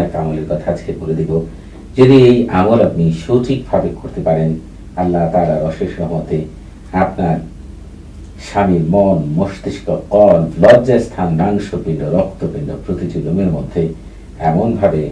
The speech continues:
আপনার জন্য প্রেম, মহব্বত, ভালোবাসা, আকর্ষণ সৃষ্টি হবে, এই জীবনে বেঁচে থাকতে আপনার স্বামী আর অন্য কাউকে নিয়ে চিন্তা করতে পারবে না। জীবনে কোনদিন পরকীয়ায় লিপ্ত হবে না, কোনো রকম খারাপ নারীর দিকে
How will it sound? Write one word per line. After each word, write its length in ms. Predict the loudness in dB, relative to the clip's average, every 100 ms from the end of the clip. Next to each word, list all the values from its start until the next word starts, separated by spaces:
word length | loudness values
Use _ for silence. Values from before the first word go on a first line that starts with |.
| -10 -18 -20 -10 -4
আপনার 280 | -4 -2 -2 -2
জন্য 180 | -4 -4 -2
প্রেম, 200 | 0 0
মহব্বত, 300 | -2 -4 -4 -4
ভালোবাসা, 380 | -2 0 0 -2 -2
আকর্ষণ 340 | -2 -4 -4 -6 -6
সৃষ্টি 220 | -6 0
হবে, 220 | 0 0 -2 -8 -18 -4 6
এই 160 | 6 8
জীবনে 280 | 4 2
বেঁচে 240 | 2 0 -2
থাকতে 200 | -4 -2 -4
আপনার 260 | -4 -6 -6
স্বামী 240 | -2 0 0
আর 60 | -2 -2
অন্য 160 | 0 0 0
কাউকে 240 | -2 -4 -6
নিয়ে 180 | -6 -4
চিন্তা 200 | -2 -2
করতে 200 | -4 -6 -4
পারবে 180 | -4 -2
না। 80 | -4 0
জীবনে 280 | 4 6 6 4
কোনদিন 260 | 2 2 2
পরকীয়ায় 380 | 2 0 0 0
লিপ্ত 160 | 0 -2
হবে 120 | -2 -2
না, 60 | -4 -8 -18 -20 -10 2
কোনো 280 | 6 8 8 6
রকম 280 | 4 2 0 0 -6 -16 -18 -18 -18 -10
খারাপ 280 | -2 0 0 -2 -4
নারীর 220 | 0 0
দিকে 180 | 0 -4